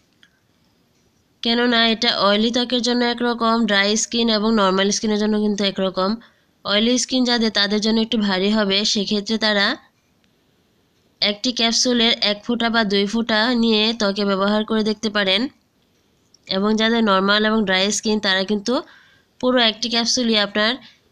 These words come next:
রেগুলার যে ক্রিমটা আপনি ব্যবহার করেন, তার সাথে মিশিয়ে নিয়ে ব্যবহার করতে পারেন,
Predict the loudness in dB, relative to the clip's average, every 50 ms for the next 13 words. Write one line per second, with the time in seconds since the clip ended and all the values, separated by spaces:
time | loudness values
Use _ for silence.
0 | _ _ _ -4 -2 0 0 0 2 2 2 2 2 0 0 -2 0 0 -2 -2
1 | -4 -2 -2 -2 -2 0 -2 -4 -2 -2 -2 -2 0 0 0 0 0 0 -2 -2
2 | -2 -2 0 0 2 0 0 -2 -4 -8 -8 -6 -4 -2 -2 -2 -2 -2 -2 0
3 | 0 0 0 0 0 0 0 0 2 2 2 2 2 0 0 0 0 0 -2 -2
4 | -4 -6 -6 -6 -6 -4 -2 -2 0 -2 -2